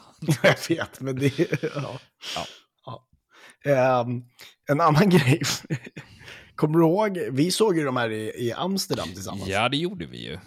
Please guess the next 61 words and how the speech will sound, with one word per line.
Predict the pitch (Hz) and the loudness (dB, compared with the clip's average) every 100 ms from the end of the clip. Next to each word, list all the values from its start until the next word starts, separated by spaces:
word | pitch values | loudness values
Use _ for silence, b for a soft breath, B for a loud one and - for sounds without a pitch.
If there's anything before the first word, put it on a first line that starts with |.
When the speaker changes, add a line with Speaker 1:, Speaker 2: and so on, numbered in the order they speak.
| _ _ | _ _
Speaker 1:
Det | 135 | 0
var | |
Speaker 2:
var | 151 | 0
Speaker 1:
typ | 208 | -2
Speaker 2:
kul. | 175 | -2
Speaker 1:
vår | 127 | -2
första, | 117 151 - - | -2 -4 -4 -6
alltså | 139 139 | -4 -4
det | |
var, | 135 160 | -2 -2
och | 160 147 - | 0 -2 -2
det | 135 | -2
var | 147 | 0
ganska | 185 196 131 | 0 -4 -4
snabbt | - 160 131 - | -6 -6 -10 -6
efter | 131 113 | -6 -4
vi | |
hade | 104 104 | -4 -4
lärt | - | -6
känna | - 127 135 175 | -4 -4 -2 -4
varandra. | 107 87 87 - B B - | -6 -6 -12 -16 B B -6
Speaker 2:
Ja, | 151 208 | -4 -2
det | 370 | -4
var | 220 76 | -4 -6
det | 78 | -6
nog. | 80 78 _ | -14 -14 _
Ja, | 107 | -10
vi | 117 110 98 | -6 -4 -6
bondade | 110 120 107 - | -4 -4 -2 -4
över | 87 | -6
Fall | - 139 127 | -6 -6 -6
Out | - | -10
Boy. | - - - b b b | -14 -16 -18 b b b
Speaker 1:
Exakt. | 127 123 147 98 - - _ - | -6 -4 -4 -4 -10 -20 _ -8
Och | 135 | -4
det, | 147 151 135 | -2 -4 -6
för | - | 0
det | 156 | 2
var | 170 202 | 6 6
ju | 160 | 6
liksom | 127 117 101 | 2 -2 -4
på | 120 | -4
våren. | 117 190 185 113 98 90 95 _ _ _ _ _ _ 120 | 0 4 4 2 -2 -8 -14 _ _ _ _ _ _ -4
Vi, | 131 135 123 113 - | 0 0 0 -4 -8
vi | 131 151 | -2 0
lärde | 160 147 | 0 0
känna | 143 127 | -2 0
varandra | 117 110 101 95 | 0 -2 -2 -8
på | |
sommaren, | 117 123 104 113 117 82 | -6 -6 -4 -2 -2 -2
eller | 98 95 | -8 -8
träffades | 127 - 117 98 | -10 -10 -10 -10
på | - | -12
sommaren. | 101 104 107 92 85 | -12 -8 -8 -8 -10
Och | 107 | -8
sen | 123 | -4
var | 127 123 | 0 -2
det | |
typ | 110 101 - | -2 -8 -8
på | |
våren | 107 135 147 85 | -8 -6 -6 -8